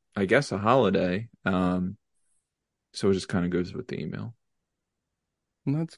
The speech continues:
Speaker 2: g-, that's lovely. That's good.
Speaker 1: Yeah.
Speaker 2: Um, but I, I, I mean, what's my favorite holiday? I like Halloween. I like handing out candy to kids and seeing their costumes.
Speaker 1: Ew, dude.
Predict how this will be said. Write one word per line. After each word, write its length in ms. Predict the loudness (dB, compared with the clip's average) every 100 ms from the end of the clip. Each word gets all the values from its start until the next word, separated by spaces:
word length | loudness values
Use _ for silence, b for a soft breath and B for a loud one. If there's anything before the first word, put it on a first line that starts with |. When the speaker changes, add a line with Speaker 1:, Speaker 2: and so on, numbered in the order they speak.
| -8
Speaker 2:
g-, 60 |
that's 340 | -4 -4 -6 -6
lovely. 560 | 0 2 0 -6 -6
That's 240 | -2 -4 -4
good. 300 | 0 2 2 -6 -20 _ _ -2
Speaker 1:
Yeah. 280 | 6 8 10
Speaker 2:
Um, 240 | 8 4 -2 b b b b b _
but 180 | 4 6
I, 80 | 4
I, 480 | 2 0 0 2 4
I 20 |
mean, 360 | 4 4 2 -2 _ _ _ _ _ _ _ _ _ _ _ _ _ _ _
what's 160 | -16 -6
my 60 | 0
favorite 200 | 2 2
holiday? 320 | 2 2 4
I 80 | 6
like 140 | 6
Halloween. 540 | 4 4 4 2 0 4
I 80 | 6
like 200 | 6 6
handing 300 | 6 8 6
out 220 | 4 0 -10 _ -2
candy 300 | 2 4 2
to 100 | -2
kids 500 | 0 -2 -2 -8 -10 -4
and 120 | 0
seeing 160 | 2
their 80 | 2
costumes. 580 | 2 0 -2 -10 -10 -14 _ _ _
Speaker 1:
Ew, 360 | -4 0 0 -2 -2
dude. 360 | -2 -2 -4